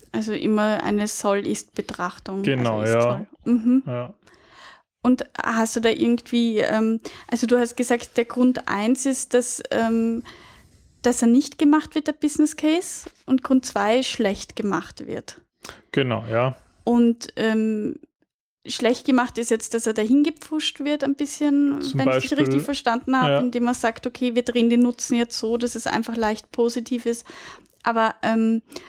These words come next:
Speaker 1: hast du da irgendwelche Tipps und, und Tricks oder Vorgehensweise oder Modelle,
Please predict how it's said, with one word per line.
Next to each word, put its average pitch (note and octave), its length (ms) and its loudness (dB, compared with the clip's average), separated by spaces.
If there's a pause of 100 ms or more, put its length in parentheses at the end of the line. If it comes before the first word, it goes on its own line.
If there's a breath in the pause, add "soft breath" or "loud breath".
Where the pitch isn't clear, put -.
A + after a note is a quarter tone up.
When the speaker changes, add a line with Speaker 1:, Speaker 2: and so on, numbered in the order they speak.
(120 loud breath)
Speaker 1:
hast B3+ 240 0
du B3+ 80 2
da A#3+ 120 4
irgendwelche A#3+ 640 0
Tipps - 440 0
und, A#3+ 260 2
und A#3 320 -2
Tricks C#4 400 -2
oder A#3 300 2
Vorgehensweise C4 1120 0
oder B3 100 0
Modelle, A#3+ 800 0